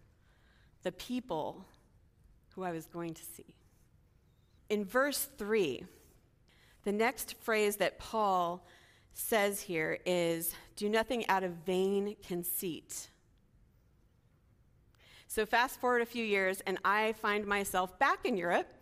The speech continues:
This time I'm a little bit more mature. I've married Matt,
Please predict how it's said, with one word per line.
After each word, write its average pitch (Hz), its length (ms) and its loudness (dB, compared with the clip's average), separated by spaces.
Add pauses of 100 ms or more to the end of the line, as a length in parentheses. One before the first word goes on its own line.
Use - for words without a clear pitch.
(240)
This 285 180 2
time 254 220 4
I'm 220 120 4
a 214 60 4
little 214 220 4
bit 208 160 0
more 196 500 2 (220)
mature. 208 720 0
I've 185 180 -4
married 185 460 0
Matt, 180 480 0